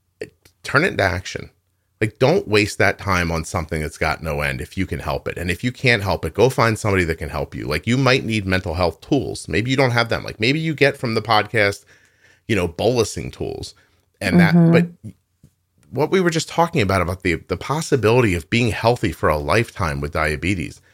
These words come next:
Speaker 1: like, focus on that. Like, if you wanna make yourself crazy about something,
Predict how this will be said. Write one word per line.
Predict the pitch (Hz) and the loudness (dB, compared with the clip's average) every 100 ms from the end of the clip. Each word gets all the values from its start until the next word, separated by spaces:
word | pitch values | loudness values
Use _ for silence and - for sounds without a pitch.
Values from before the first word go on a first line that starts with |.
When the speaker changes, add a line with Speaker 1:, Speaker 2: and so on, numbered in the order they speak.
| _ _ - | _ _ -10
Speaker 1:
like, | 85 | -10
focus | - 143 196 247 220 131 | -2 2 2 0 -2 0
on | 127 71 | 0 0
that. | 87 - - _ _ | -4 -6 -12 _ _
Like, | 104 | -4
if | 117 | -2
you | 123 143 | 2 2
wanna | 202 226 | 2 2
make | 202 165 | 2 2
yourself | 143 139 120 | 0 0 -2
crazy | - 120 131 73 | 0 2 2 -2
about | 69 62 - | -6 -6 -6
something, | 67 76 76 | -8 -6 -8